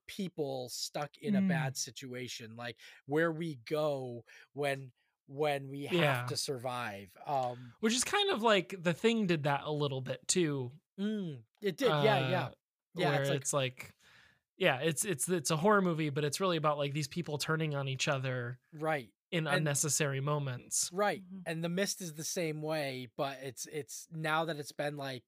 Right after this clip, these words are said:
Speaker 1: fifteen years or something like that, people, like, rewatch it and are like, "This actually isn't a bad movie." Uh, the ending of that movie, though, has a big twisty thing that people are like, "What the fuck?" But, um, I don't wanna get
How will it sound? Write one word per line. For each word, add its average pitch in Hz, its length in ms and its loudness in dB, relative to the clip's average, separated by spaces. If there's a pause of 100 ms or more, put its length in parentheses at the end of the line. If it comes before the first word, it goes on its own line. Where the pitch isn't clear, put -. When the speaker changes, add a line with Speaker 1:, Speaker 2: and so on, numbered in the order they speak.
(400)
Speaker 1:
fifteen 151 500 -6
years 143 380 -2
or 127 100 -8
something 131 300 -10
like 123 140 -12
that, 127 220 -8
people, 139 320 -8
like, 131 220 -8
rewatch 139 460 -4
it 143 60 -10
and 131 80 -14
are 131 80 -10
like, 131 160 -8 (340)
"This 196 180 -6
actually 226 500 -2
isn't 220 160 -4
a 170 60 -2
bad 170 380 0
movie." 147 540 -8 (420)
Uh, 135 240 -4
the 165 180 -6
ending 180 380 0
of 143 120 -6
that 151 200 -2
movie, 131 240 -4
though, 127 160 -4
has 131 200 -2
a 123 60 -6
big 120 220 -4 (220)
twisty 127 540 -6 (200)
thing 127 300 -8
that 123 180 -8
people 143 260 -10
are 135 120 -6
like, 123 180 -10
"What 214 160 -8
the - 80 -14
fuck?" 202 300 -12 (480)
But, 131 160 -4
um, 120 280 -6
I 127 80 -10
don't 127 120 -8
wanna 120 160 -8
get 117 240 -10